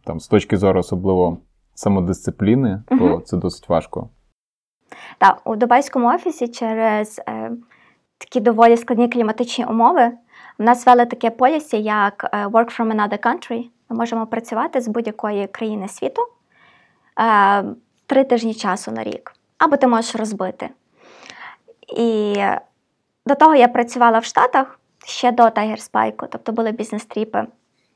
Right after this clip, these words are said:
Speaker 2: Вже в Tiger Spike я працювала з Австралії, з Японії.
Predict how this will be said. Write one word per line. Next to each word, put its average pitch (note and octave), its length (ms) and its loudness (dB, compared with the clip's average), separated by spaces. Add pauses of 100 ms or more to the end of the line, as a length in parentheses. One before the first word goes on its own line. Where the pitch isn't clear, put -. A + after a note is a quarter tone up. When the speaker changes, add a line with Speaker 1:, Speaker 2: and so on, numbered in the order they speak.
(480)
Speaker 2:
Вже B3+ 140 6
в C4 40 6
Tiger A#3+ 360 2
Spike C4+ 320 0
я A#3 240 2
працювала G#3+ 480 -6
з G#3+ 60 -8
Австралії, D#4+ 680 -2 (260)
з A#3 100 -6
Японії. C4 600 -4